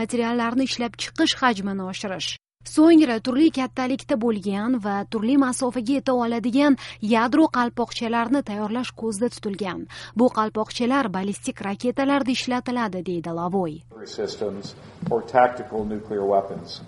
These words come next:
Speaker 2: as they're often called.
Speaker 1: Ko'plar uchun qurol yaratishdan ham jiddiyroq muammo bu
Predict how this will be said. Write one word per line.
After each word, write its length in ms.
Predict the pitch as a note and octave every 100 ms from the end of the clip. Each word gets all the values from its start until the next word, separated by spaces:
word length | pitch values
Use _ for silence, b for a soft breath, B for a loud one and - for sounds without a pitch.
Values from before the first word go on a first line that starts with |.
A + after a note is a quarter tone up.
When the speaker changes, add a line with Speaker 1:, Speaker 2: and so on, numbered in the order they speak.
| -
Speaker 2:
as 60 | F#2+
they're 180 | F#2+ F#2 F#2
often 200 | - F2+ -
called. 300 | F#2+ E2 - - - -
Speaker 1:
Ko'plar 360 | E4 D#4 C#4+ C#4+ C#4+
uchun 240 | D#4 D#4 -
qurol 260 | C4 D4 B3 A#3
yaratishdan 500 | A#3 - - C4+ C4
ham 140 | C#4+ C4+
jiddiyroq 420 | A3 G3+ A#3+ B3 A#3+ A3
muammo 360 | A3+ A#3+ C#4 C#4
bu 140 | C4+